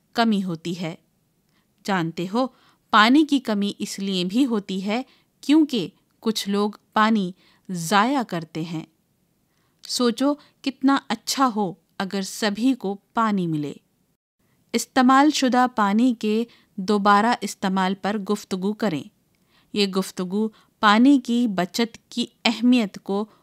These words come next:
वाज़े करने में मददगार होगी। इसके बारे में बच्चों के राय मशवरे सुनना और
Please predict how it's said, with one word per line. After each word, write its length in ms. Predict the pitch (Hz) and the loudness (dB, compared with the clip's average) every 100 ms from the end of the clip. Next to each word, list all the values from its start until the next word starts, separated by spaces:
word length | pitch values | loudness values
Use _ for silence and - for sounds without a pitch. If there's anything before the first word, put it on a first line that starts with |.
| _ 180 | _ -4
वाज़े 460 | 185 196 196 269 | 2 2 2 -2
करने 360 | 247 196 175 175 | -2 -4 -4 -4
में 240 | 180 208 | -2 -2
मददगार 720 | 202 185 180 170 - 180 180 | -2 -2 -2 -6 -4 -4 -4
होगी। 460 | - 196 175 135 - _ _ _ _ _ _ - | -4 -6 -6 -10 -14 _ _ _ _ _ _ -2
इसके 360 | 269 - 262 | -2 0 0
बारे 380 | 196 190 175 180 | 2 2 0 0
में 240 | 180 202 285 _ _ | 0 -2 -4 _ _
बच्चों 480 | 180 214 - - 311 | -2 -2 0 0 0
के 220 | 302 240 | 2 0
राय 260 | 202 185 202 | 2 2 2
मशवरे 680 | 190 185 - 226 214 185 185 _ _ _ | 0 -2 -2 -2 -2 -4 -6 _ _ _
सुनना 560 | - 233 208 196 240 269 _ _ - | -4 2 4 4 2 -2 _ _ 2
और 280 | 226 196 | 2 2